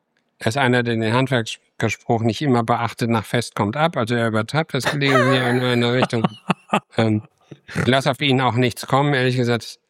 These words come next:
Speaker 1: Wir haben schon oft gewettet, er hat immer verloren, immer pünktlich bezahlt. Also, das ist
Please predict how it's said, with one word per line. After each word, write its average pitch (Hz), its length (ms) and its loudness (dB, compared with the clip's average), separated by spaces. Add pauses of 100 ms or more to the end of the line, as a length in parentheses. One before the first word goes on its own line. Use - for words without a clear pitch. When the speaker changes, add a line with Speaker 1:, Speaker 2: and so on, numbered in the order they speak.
(240)
Speaker 1:
Wir 117 80 -2
haben 107 80 0
schon 123 160 -2
oft 127 220 -2
gewettet, 123 400 0
er 110 60 0
hat 110 100 -2
immer 123 200 2
verloren, 117 460 2
immer 117 220 0
pünktlich 113 360 -4
bezahlt. 110 460 -4 (420)
Also, 110 200 0 (540)
das 117 200 -2
ist - 300 -6